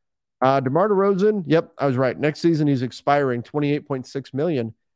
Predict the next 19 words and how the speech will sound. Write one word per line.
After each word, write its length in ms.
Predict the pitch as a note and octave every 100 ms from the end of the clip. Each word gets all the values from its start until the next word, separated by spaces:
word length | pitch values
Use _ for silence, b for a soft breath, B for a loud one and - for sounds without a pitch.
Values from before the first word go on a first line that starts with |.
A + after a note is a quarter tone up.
| _ _ _ _ _
If 180 | A#2+ -
you 140 | B2 D#3+
could 160 | C3+
get 260 | B2+ D#3 -
that 260 | C#3+ C3+
done 320 | D3+ F3 A3 G#3+
for 200 | - A2+
a 40 |
first, 480 | - A3+ C4 - - _ _ _ _ _ _ -
yeah. 320 | C#3 G#3 F3 _ _ _ _ _ _
I 160 | B2+ C3
don't 160 | C#3 C3+
know 140 | C3+
if 80 | A#2+
the 80 | A#2+
Bulls 280 | C#3 C#3+
would 140 | A#2+ A#2
do 160 | D3+
that, 240 | A3+ D3+